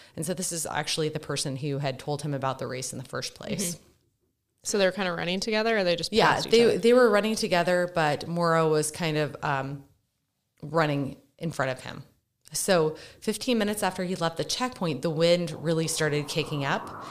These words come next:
Speaker 1: and it worked its way into this blinding sandstorm with basically zero visibility. So the marathoners on the course were forced to wrap themselves in sleeping bags to ride out the storm.
Speaker 2: Are they
Speaker 1: Wh-
Speaker 2: carrying sleeping bags with them?
Speaker 1: Yes.
Speaker 2: Okay.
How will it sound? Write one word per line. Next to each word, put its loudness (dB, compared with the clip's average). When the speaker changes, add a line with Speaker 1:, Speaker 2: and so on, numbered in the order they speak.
Speaker 1:
and 2
it 0
worked -2
its -6
way 2
into -4
this -2
blinding 0
sandstorm -2
with -4
basically 0
zero 2
visibility. -6
So 4
the 2
marathoners 0
on -2
the -2
course 2
were 2
forced 0
to -2
wrap 0
themselves 0
in 0
sleeping -2
bags -2
to -4
ride 4
out 2
the -2
storm. -4
Speaker 2:
Are 0
they 4
Speaker 1:
Wh- 0
Speaker 2:
carrying 0
sleeping -4
bags -4
with -8
them? -8
Speaker 1:
Yes. -2
Speaker 2:
Okay. -8